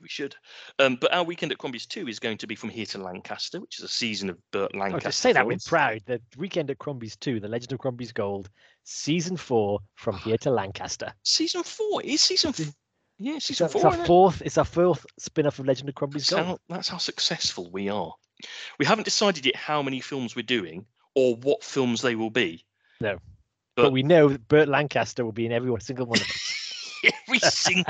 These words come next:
Speaker 1: every single one of them he'll be in. His
Speaker 2: That's not
Speaker 1: legacy
Speaker 2: for the
Speaker 1: will
Speaker 2: whole
Speaker 1: be
Speaker 2: year, by the way. Please
Speaker 1: No,
Speaker 2: don't
Speaker 1: no, no.
Speaker 2: unsubscribe. We are
Speaker 1: No,
Speaker 2: doing
Speaker 1: we won't.
Speaker 2: twelve regular random films
Speaker 1: Yeah, we are.
Speaker 2: for,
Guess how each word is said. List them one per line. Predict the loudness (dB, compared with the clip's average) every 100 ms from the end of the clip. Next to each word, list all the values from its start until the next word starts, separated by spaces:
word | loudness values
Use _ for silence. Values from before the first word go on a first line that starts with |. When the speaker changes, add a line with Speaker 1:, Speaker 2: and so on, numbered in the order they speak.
| 2
Speaker 1:
every | 0 0 -6
single | -8 -8 -12 -16 -12 -10
one | -4 -4
of | -4
them | -8
he'll | -8 -10
be | -10 -12
in. | -12 _ -4 -2 -2 -6
His | -8 -4
Speaker 2:
That's | 4 4
not | 6
Speaker 1:
legacy | 4 4
Speaker 2:
for | 4
the |
Speaker 1:
will | 6
Speaker 2:
whole | 6 4
Speaker 1:
be |
Speaker 2:
year, | 2 0
by | 0 -4
the |
way. | -6
Please | -10 -4 -2 0
Speaker 1:
No, | 0
Speaker 2:
don't | 0
Speaker 1:
no, |
no. | -4
Speaker 2:
unsubscribe. | -6 -8 -4 -4 -4 -10 -18 -12 2
We |
are | 2
Speaker 1:
No, |
Speaker 2:
doing | 4 0
Speaker 1:
we |
won't. | -2
Speaker 2:
twelve | 0 4 4 2 -4
regular | -12 -4 -4 0 4 4
random | 4 -2 -2 -2 -6
films | -4 -2 -2 -2 -8 -10
Speaker 1:
Yeah, | -14
we | -16
are. | -16
Speaker 2:
for, | -6 -6